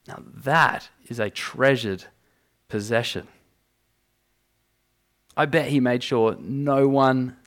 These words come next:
touched his gold. I bet he looked at it with excitement and joy and anticipation of what this thing was gonna give him. It's that rock that was what he wanted more than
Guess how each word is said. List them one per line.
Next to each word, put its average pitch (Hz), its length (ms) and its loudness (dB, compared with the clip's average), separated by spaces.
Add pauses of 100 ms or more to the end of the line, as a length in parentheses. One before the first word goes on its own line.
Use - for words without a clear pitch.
(100)
touched - 680 -6
his 107 240 -8
gold. - 540 -6 (1700)
I 139 60 -6
bet 160 160 4
he 143 100 8
looked 143 440 4
at 135 160 8
it 95 80 2
with 120 240 0
excitement 147 1000 0
and 110 300 -2
joy 165 540 8
and 113 120 2
anticipation 143 840 0
of 113 160 0
what 160 260 4
this 147 180 2
thing 147 160 4
was 135 140 2
gonna 127 200 2
give 131 280 -2
him. 104 300 0 (4000)
It's - 80 -12
that 151 320 2
rock 131 380 0
that - 120 -12
was - 240 -12
what 127 220 -6
he 127 100 -10
wanted 107 420 -8
more 127 460 -2
than 107 400 -8